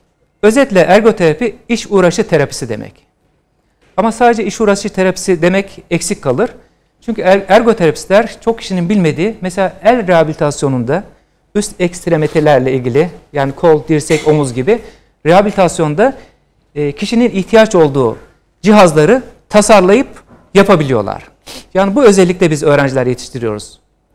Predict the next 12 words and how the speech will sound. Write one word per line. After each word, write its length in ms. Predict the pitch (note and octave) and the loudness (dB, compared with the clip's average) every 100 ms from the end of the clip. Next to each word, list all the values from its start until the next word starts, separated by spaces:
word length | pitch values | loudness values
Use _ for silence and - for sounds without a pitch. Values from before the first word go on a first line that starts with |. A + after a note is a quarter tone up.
| _ _ _ _ _ _ _ _ _ _ _ _ _ | _ _ _ _ _ _ _ _ _ _ _ _ _
Onun 240 | F#3+ D4+ A#3+ | 0 2 0
dışında 460 | - E3 D#3+ C4 C4+ - _ - | 0 0 2 0 -2 -18 _ -8
tabii 280 | F#3+ G#3 G3+ | -4 -4 -2
kognitif, 540 | G3 F#3 F#3 - G3+ - - - | -2 -2 -4 -2 -4 -4 -18 -4
yani 260 | D3+ D3 D3 | -4 -2 -2
bilişsel 360 | F3 - F#3 | -2 0 0
terapi 340 | E3+ D#3+ D#3 D3 | 2 -2 -2 -4
dediğimiz 380 | C3+ C#3+ C#3+ | -4 -6 -2
özel 320 | D#3 D3+ F3 D3 | 0 4 2 2
bir 60 | |
alan 320 | B2+ A#2+ A2 | 0 0 -2
var. 240 | A2+ D#3 | -4 -8